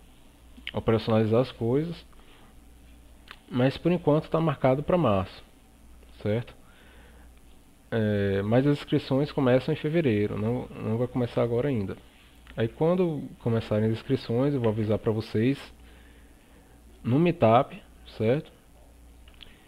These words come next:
O que é que o pessoal do Google pediu pra gente?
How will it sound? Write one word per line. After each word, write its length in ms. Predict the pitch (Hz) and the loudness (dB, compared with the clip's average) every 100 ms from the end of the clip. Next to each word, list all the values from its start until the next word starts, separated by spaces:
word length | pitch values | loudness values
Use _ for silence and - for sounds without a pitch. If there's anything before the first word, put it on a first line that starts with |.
| - - - - | -20 -20 -20 -12
O 40 | 123 | -4
que 120 | - | 2
é 80 | 135 | 4
que 580 | - 147 147 139 120 - | 4 2 2 0 -4 -8
o 80 | - | -4
pessoal 300 | 131 127 131 | -2 2 2
do 120 | 135 123 | 2 0
Google 320 | 120 120 131 | -2 -2 0
pediu 240 | 139 120 | 2 0
pra 180 | 120 147 | 2 2
gente? 440 | 117 104 95 - | 4 0 -2 -6